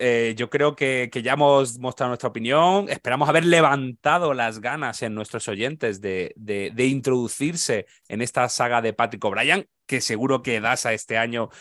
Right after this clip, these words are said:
nos va a traer sorpresas al, al respecto. Ya nos informará, eh, Penélope cuando, cuando, cuando llegue el momento. Y, y yo quiero dar sobre todo las gracias, pues, a,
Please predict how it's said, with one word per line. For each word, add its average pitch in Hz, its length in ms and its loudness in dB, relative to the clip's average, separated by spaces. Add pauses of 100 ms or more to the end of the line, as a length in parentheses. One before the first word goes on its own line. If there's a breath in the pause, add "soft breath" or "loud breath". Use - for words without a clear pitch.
(160 soft breath)
nos 117 140 0
va 123 100 6
a 120 60 2
traer 117 440 2
sorpresas 139 880 2
al, 127 320 2
al 117 160 -2
respecto. 127 720 0 (240 loud breath)
Ya 131 160 4
nos 143 160 4
informará, 123 720 0 (240 soft breath)
eh, 127 160 2
Penélope 135 540 4
cuando, 123 420 2
cuando, 120 400 -2
cuando 113 240 -2
llegue 120 220 0
el 117 80 0
momento. 117 560 -2 (500 soft breath)
Y, 135 240 0
y 131 140 -2
yo 117 140 2
quiero 127 160 2
dar 135 100 6
sobre 147 220 4
todo 143 180 6
las 143 160 4
gracias, 131 400 -2
pues, 135 240 -4
a, 104 220 0